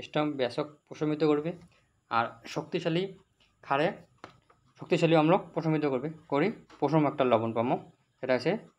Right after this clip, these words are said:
টেবল সল্ট, যেটা আমরা খাই, সোডিয়াম ক্লোরাইড, খাওয়া লবণ।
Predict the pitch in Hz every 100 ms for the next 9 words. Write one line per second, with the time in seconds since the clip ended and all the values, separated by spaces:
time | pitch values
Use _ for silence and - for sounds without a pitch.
0 | _ _ - 127 127 127 131 160 - _
1 | - 120 120 117 120 123 101 - _ _
2 | _ _ _ _ _ _ _ 135 127 151
3 | 226 - _ - 113 107 110 _ _ _
4 | _ _ _ _ _ _ _ - 123 117
5 | 113